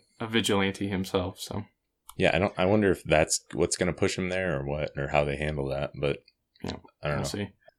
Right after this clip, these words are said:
Speaker 1: Um, so, end of the episode, Wynn gets to join the D E O officially, so he is now an employee of the D E O.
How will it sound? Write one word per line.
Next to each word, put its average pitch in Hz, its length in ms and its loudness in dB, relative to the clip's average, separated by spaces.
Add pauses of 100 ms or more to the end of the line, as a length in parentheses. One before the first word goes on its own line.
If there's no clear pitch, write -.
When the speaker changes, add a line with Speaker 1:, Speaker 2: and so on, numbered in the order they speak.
(140)
Speaker 1:
Um, 110 300 8
so, 117 520 6 (340)
end 120 160 6
of 113 60 4
the 113 100 8
episode, 104 480 4
Wynn 107 600 2 (120)
gets - 200 2
to - 100 -2
join 98 240 4
the 95 80 2
D 95 240 0
E - 20 2
O 90 140 0
officially, 95 400 -2
so 98 180 0
he 95 220 -2
is 92 260 -6 (220)
now 95 220 2
an 95 100 2
employee 90 500 0 (140)
of 107 100 -10
the 95 60 -4
D 98 240 -2
E 92 80 -2
O. 98 160 -4